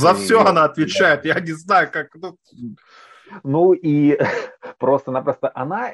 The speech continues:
Speaker 2: так или иначе, да, я с-, я, Леш, согласен, что пропевать слова своей песни довольно дурацкая, э, схема, но, тем не менее, она это делала как-то неплохо. Раньше она это,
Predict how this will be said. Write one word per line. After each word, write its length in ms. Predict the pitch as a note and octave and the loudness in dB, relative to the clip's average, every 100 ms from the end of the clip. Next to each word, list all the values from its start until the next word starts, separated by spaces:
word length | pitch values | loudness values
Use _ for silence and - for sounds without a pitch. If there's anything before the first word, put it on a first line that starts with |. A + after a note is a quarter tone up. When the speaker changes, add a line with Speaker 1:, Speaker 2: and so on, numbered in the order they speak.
| - _ | -14 _
Speaker 2:
так 200 | - C#3+ | -10 -8
или 100 | B2+ | -6
иначе, 400 | C#3 C3 G#2+ G#2 | -6 -8 -10 -12
да, 240 | G2 A2+ G#2+ | -8 -6 -6
я 240 | F2 G#2+ | -6 -8
с-, 160 | G#2 _ | -10 _
я, 280 | - G#2+ A#2+ | -12 -4 0
Леш, 160 | B2 A#2+ | 0 -2
согласен, 400 | C3 A#2 G#2 G2 | -4 -4 -6 -10
что 140 | G#2+ | -10
пропевать 420 | G#2+ G#2+ A2+ A2+ _ - | -10 -6 -4 -4 _ -14
слова 260 | G#2+ G#2+ A#2+ | -10 -8 -8
своей 200 | B2+ A#2 | -10 -8
песни 280 | E3+ D#3+ | -10 -8
довольно 320 | G#2+ G2+ G#2+ G2+ | -10 -6 -6 -8
дурацкая, 500 | G#2+ A2+ G2+ F2+ F2 F#2 E2+ E2+ G#2+ | -8 -10 -10 -12 -12 -14 -20 -20 -14
э, 840 | G#2 G2+ G2+ G2 G2 F#2+ F#2+ F#2 F2+ | -12 -10 -8 -6 -6 -6 -6 -6 -8
схема, 360 | - G3 C3 | -4 -2 -2
но, 120 | G2+ B2 | -4 -4
тем 200 | C#3 A2+ | -6 -6
не 80 | |
менее, 260 | C3 A3+ G3+ | -6 -6 -6
она 300 | - A2+ E3+ | -6 -8 -8
это 160 | A3 C3+ | -8 -10
делала 380 | A2 D#3+ D#3 C#3 | -8 -6 -6 -8
как-то 260 | A#2 A2 | -10 -12
неплохо. 460 | A#2+ B2 - B2 G2+ | -14 -14 -10 -10 -8
Раньше 420 | A#2 D3 G#2+ - G2 | -6 -6 -8 -10 -10
она 200 | A2+ C3 | -6 -6
это, 300 | B2+ B2 | -4 -6